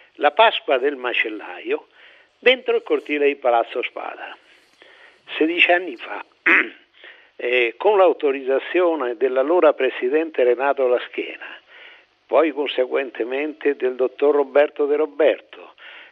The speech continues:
e oggi di Mario Egidio Schinaglia, noi andremo a celebrare questa funzione della benedizione delle palme e la Pasqua del Macellaio dentro il cortile di Palazzo Spada.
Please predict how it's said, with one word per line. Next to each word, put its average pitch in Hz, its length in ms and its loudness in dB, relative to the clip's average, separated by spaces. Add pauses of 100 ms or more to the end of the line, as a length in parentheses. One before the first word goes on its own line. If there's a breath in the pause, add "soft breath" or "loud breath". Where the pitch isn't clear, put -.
(140 loud breath)
e 139 220 2
oggi 147 600 0
di 120 140 -10
Mario 143 580 0
Egidio 127 560 -4
Schinaglia, 151 760 -8 (520 loud breath)
noi 165 540 4
andremo 156 760 -2 (540 soft breath)
a 190 160 2
celebrare 135 880 -4
questa 175 400 -2
funzione 120 600 -6
della 147 220 0
benedizione 160 640 -2
delle 139 160 0
palme 101 640 -8
e 151 120 0
la 156 140 0
Pasqua 156 360 -2
del 123 140 -4
Macellaio 131 800 -6 (460 soft breath)
dentro 247 340 2
il 175 60 -4
cortile 139 400 -2
di 127 100 2
Palazzo 107 400 -6
Spada. - 420 -12